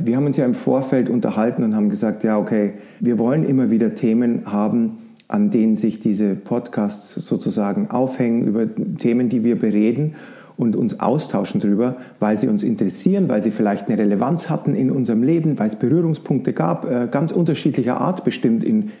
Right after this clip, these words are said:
in unseren ja relativ unterschiedlich verlaufenden Existenzen.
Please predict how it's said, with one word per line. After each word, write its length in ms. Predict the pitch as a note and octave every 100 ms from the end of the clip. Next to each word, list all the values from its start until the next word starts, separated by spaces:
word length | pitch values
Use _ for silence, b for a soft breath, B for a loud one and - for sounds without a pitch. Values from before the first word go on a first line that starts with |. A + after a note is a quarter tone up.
| -
in 100 | C3+
unseren 320 | C3+ A#2 G#2+
ja 140 | G#2
relativ 480 | G#2 A2 A2 - G#2 B B B B -
unterschiedlich 640 | C#3 D3 C#3 D3 A2+ A#2
verlaufenden 800 | - G#2+ G2+ A2+ - A#2 G#2+ G#2 B B _
Existenzen. 880 | B2+ - C3 B2 - A#2 B2+ D#3 D#3+